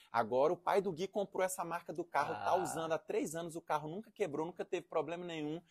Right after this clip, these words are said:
Speaker 1: E o Gui, tipo, "Tô pensando em comprar o carro." "Compra um igual o meu, cara. Tem três anos que eu tenho, nunca deu defeito." Tu vai ter dúvida de comprar esse carro
Speaker 2: É
Speaker 1: ou não?
Speaker 2: isso.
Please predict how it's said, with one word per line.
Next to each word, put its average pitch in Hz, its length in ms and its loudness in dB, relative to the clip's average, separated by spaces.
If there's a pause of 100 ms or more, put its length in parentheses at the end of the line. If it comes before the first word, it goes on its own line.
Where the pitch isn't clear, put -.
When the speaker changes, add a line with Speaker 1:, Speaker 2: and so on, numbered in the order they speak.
(280)
Speaker 1:
E 156 100 0
o 175 60 0
Gui, 151 160 -4
tipo, - 160 -10
"Tô 185 80 -2
pensando 185 260 0
em - 20 -18
comprar 180 280 -2
o 170 40 0
carro." 123 220 0
"Compra - 320 -8
um 233 40 -4
igual 214 180 2
o 214 40 -2
meu, 185 300 -2
cara. 117 240 -2
Tem 160 160 -10
três 196 240 -2
anos 190 180 -6
que - 120 -4
eu 196 40 -2
tenho, 156 220 -8
nunca 170 180 -6
deu 180 140 -4
defeito." 165 480 -4 (260)
Tu - 80 -18
vai 196 140 2
ter 147 140 -4
dúvida 127 320 -4
de 104 100 -8
comprar 113 320 -2
esse - 160 -8
carro 123 160 0
Speaker 2:
É 151 80 12
Speaker 1:
ou - 60 10
não? 175 100 10
Speaker 2:
isso. - 320 -2